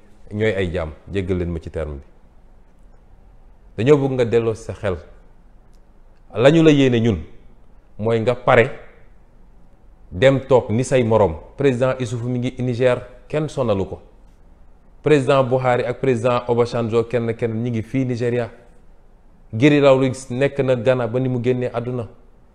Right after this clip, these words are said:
Keneen ak keneen noonu, waxuma sax réewu tubaab yi. Fii laa wax ci Afrique. Lañ la yéene mooy nga génn dem toog, jàpp sa ñàmbur,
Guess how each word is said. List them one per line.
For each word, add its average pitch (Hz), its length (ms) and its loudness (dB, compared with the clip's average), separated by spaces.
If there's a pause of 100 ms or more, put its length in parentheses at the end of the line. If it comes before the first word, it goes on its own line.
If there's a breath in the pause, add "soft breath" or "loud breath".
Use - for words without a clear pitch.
(320)
Keneen 165 280 4
ak 139 120 0
keneen 139 220 4
noonu, 127 200 2
waxuma 175 240 2
sax 143 220 -4
réewu 139 220 2
tubaab 95 300 0
yi. 82 60 -8 (480)
Fii 165 200 0
laa 135 140 6
wax 117 180 2
ci 107 80 -6
Afrique. 90 300 -8 (1900)
Lañ 165 200 6
la 165 80 4
yéene 135 260 4
mooy 120 240 -2
nga 120 180 -2
génn 104 240 -2
dem 110 200 -2
toog, 104 220 -4 (300)
jàpp 113 260 -6
sa 110 120 -10
ñàmbur, 87 360 -8